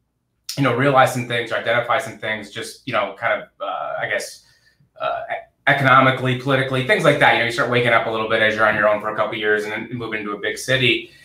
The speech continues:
And I remember, like, one day just looking at and thinking about, um, you know, my, one of the partners at the, uh, C P A firm or the accounting firm I was at, and I was like, "He seems very successful, but I feel like I'm smarter than him for some reason, right? So, like, I can do this myself." And it was, like, an epiphany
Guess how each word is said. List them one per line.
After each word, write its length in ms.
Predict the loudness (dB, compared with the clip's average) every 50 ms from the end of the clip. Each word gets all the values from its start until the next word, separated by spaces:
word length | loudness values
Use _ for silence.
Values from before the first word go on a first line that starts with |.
| -16 -16 -16 -14 _ 2
And 280 | 4 4 6 6 6 6
I 40 | 6
remember, 260 | 6 6 6 6 6
like, 200 | 6 6 6 4
one 140 | 4 6 6
day 120 | 6 4
just 180 | 2 0 -2 -2
looking 300 | -2 -2 0 0 -2 -2
at 140 | -2 -2
and 180 | -4 -6 -6 -6
thinking 240 | -6 -6 -6 -4 -4
about, 440 | 0 4 4 6 6 4 2 0 0
um, 420 | 0 2 2 4 2 2 0 -4 -8
you 80 | -6 -4
know, 120 | -4 -2
my, 220 | 0 0 -2 -2 -4 -4
one 100 | -6 -6
of 60 | -6
the 80 | -6 -4
partners 360 | 0 0 2 2 2 0 -2 -2
at 80 | -6
the, 80 | -8 -8
uh, 480 | -8 -6 -2 0 2 2 2 2 0 -4 -8
C 220 | -8 -6 -6 -4
P 80 | 0 0
A 140 | 0 0
firm 220 | 2 2 2 4 4
or 100 | 2 0
the 60 | -4
accounting 300 | 0 2 4 4 4 2
firm 100 | 0 -2
I 40 | -2
was 140 | 0 2 4
at, 140 | 4 4
and 60 | 4 4
I 100 | 2 2
was 140 | 0 0
like, 300 | 2 2 2 2 0 -4 _ _ _ _ _ _ _ _
"He 80 | 0 2
seems 200 | 4 4 6 6
very 180 | 6 6 6 4
successful, 540 | 4 0 0 2 4 4 4 4 2 0
but 80 | 2 4
I 100 | 4 4
feel 140 | 4 4 4
like 160 | 4 4 4
I'm 120 | 2 0
smarter 380 | -2 -2 2 4 4 6 4 2
than 140 | -2 -4 -6
him 180 | -8 -10 -12
for 140 | -12 -14 -12
some 240 | -8 -6 -6 -6 -6
reason, 240 | -10 -16 -18 -14 -2 2
right? 240 | 4 6 6 6
So, 160 | 4 2 4 4
like, 140 | 4 6
I 220 | 6 6 4 4 2
can 120 | -2 -4
do 140 | -4 -2 -2
this 180 | -2 -2 -4 -4
myself." 520 | -6 -6 0 2 4 4 4 4 0 -2
And 80 | -4 -4
it 40 |
was, 100 | -2 -2
like, 120 | -2 0 0
an 80 | 0
epiphany 680 | 0 -2 0 0 0 0 2 0 0 0 0 0 -2